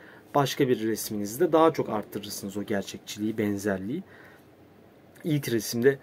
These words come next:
benzerliği yakalayacaksınız diye bir şey yok. İşte kopya yapıyorsunuz. Kimileri bana diyor işte, "Çok hızlı yaptım, benzerlik olmadı." vesaire. Arkadaşlar önemli değil. Ben sizin benzerliğinize bakmıyorum. Ben ışık gölgelerinize bakıyorum.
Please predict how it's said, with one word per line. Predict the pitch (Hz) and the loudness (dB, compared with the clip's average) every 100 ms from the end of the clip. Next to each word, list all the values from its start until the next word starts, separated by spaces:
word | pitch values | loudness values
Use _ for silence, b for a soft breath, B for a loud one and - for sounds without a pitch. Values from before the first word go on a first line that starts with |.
| B B - | B B 2
benzerliği | 127 120 123 123 | 2 6 4 4
yakalayacaksınız | 123 120 107 101 101 - 127 123 | 4 2 -2 -2 -4 -4 -6 -4
diye | 107 110 143 B B - | -2 -2 -2 B B -18
bir | 120 101 | -14 -8
şey | - - 127 131 | -6 -4 -4 2
yok. | 123 113 - - - - - - - - - - - - - | 2 2 -2 -20 -20 -20 -20 -20 -20 -20 -20 -20 -20 -20 -12
İşte | 151 - 127 | -8 -4 -2
kopya | 123 135 - 127 | 0 0 4 4
yapıyorsunuz. | 110 - 113 - 120 113 | 2 0 -4 -4 -8 -8
Kimileri | - 117 110 113 | -4 -2 -2 -2
bana | 110 107 | -2 -2
diyor | 107 104 | -2 -2
işte, | - - 104 - - - - - - - - - - 120 107 - - | -4 -6 -6 -10 -20 -20 -20 -20 -20 -20 -20 -14 -10 -10 -10 -14 -2
"Çok | 131 - | -2 -2
hızlı | 110 113 | -4 2
yaptım, | 117 110 110 110 | 2 0 -4 0
benzerlik | 113 110 110 107 107 | 0 2 0 0 -2
olmadı." | 110 110 107 | -2 -2 -2
vesaire. | 117 113 139 - | 0 0 0 2
Arkadaşlar | 123 123 127 135 | 2 2 0 2
önemli | 120 117 120 120 | 2 2 -2 -4
değil. | 135 143 B B - | -4 -6 B B -6
Ben | 117 | -4
sizin | 113 120 120 120 | -2 -4 -2 2
benzerliğinize | 117 113 117 120 120 123 | 2 2 2 2 0 2
bakmıyorum. | 123 135 131 120 151 - B B B | 4 2 0 -2 -2 -4 B B B
Ben | - 120 127 127 | 0 0 0 -6
ışık | - - | -10 -4
gölgelerinize | 123 113 110 113 113 110 120 | 0 2 2 0 0 0 0
bakıyorum. | 107 - 107 98 | 0 -4 -6 -6